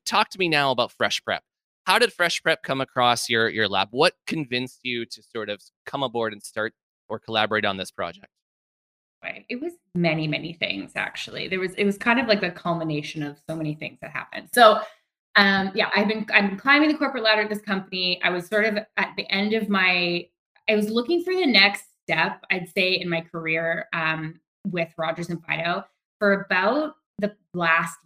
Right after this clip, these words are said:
Speaker 2: year that I spent there. So I was looking for, what am I gonna do? How am I gonna move within the organization?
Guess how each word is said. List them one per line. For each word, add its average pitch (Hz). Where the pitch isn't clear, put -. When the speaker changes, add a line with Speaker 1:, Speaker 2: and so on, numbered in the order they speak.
Speaker 2:
year 160
that 156
I 147
spent -
there. -
So 185
I 175
was 185
looking 214
for, 175
what 180
am 185
I 185
gonna 190
do? 170
How 160
am 170
I 175
gonna 180
move 170
within 170
the 165
organization? 165